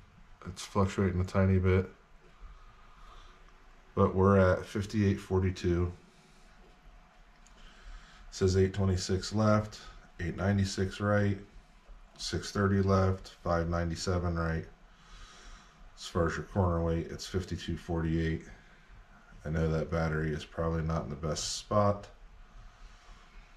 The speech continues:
but it's where it fits. So I'll take a screenshot of this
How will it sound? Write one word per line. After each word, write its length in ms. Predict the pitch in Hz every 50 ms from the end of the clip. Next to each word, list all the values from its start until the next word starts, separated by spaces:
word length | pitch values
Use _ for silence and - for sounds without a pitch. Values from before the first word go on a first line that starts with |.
| - - - - - - - - - - - - - -
but 200 | - 92 90 -
it's 220 | - - 80 - -
where 180 | 87 80 80
it 60 | - -
fits. 460 | - - 67 - - - - - - - - - - - _ - - - - - - - - - - - - - - - - -
So 200 | - - - 76
I'll 100 | 73 73
take 200 | - - 76 73
a 40 | 78
screenshot 560 | - - - 87 82 80 80 - 80 78 80
of 100 | 80 78
this 420 | 80 80 78 - - - - -